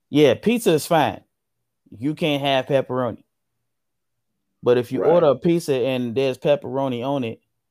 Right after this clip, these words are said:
Speaker 1: and you eat it, now it's a problem.
Speaker 2: Mm-hmm. Yeah. I think,
Speaker 1: So
Speaker 2: and honest-, honestly, man, I think, I think, I think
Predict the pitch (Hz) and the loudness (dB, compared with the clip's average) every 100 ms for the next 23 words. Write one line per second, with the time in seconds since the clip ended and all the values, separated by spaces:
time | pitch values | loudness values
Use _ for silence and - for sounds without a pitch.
0 | _ - 120 120 - 156 139 110 120 131 | _ -10 -8 -8 -4 2 2 2 0 0
1 | 123 107 - 123 98 - _ _ _ _ | 0 -2 0 0 0 -6 _ _ _ _
2 | _ _ _ _ _ _ _ _ 98 95 | _ _ _ _ _ _ _ _ -8 -8
3 | 90 92 95 95 - _ _ _ _ _ | -8 -8 -8 -10 -20 _ _ _ _ _
4 | _ _ _ _ _ _ _ _ _ _ | _ _ _ _ _ _ _ _ _ _
5 | _ - 196 76 - - - _ _ _ | _ 0 2 2 0 -6 -20 _ _ _
6 | _ _ _ _ - _ _ _ _ _ | _ _ _ _ -20 _ _ _ _ _
7 | _ _ _ _ _ _ _ _ _ _ | _ _ _ _ _ _ _ _ _ _
8 | _ _ _ _ _ _ 90 95 - 98 | _ _ _ _ _ _ -4 -2 0 2
9 | 92 90 - - 104 110 - - 196 185 | 2 0 -6 -2 0 0 -2 2 2 2
10 | - 143 165 160 156 147 143 143 123 127 | -2 0 0 2 2 4 4 2 0 -2
11 | - 131 123 - _ _ _ _ _ _ | -2 -2 -2 -8 _ _ _ _ _ _
12 | _ _ _ _ _ _ _ 110 117 151 | _ _ _ _ _ _ _ -6 0 0
13 | 135 - - 117 113 120 113 - - | 0 -2 -4 -4 0 0 0 -6 -18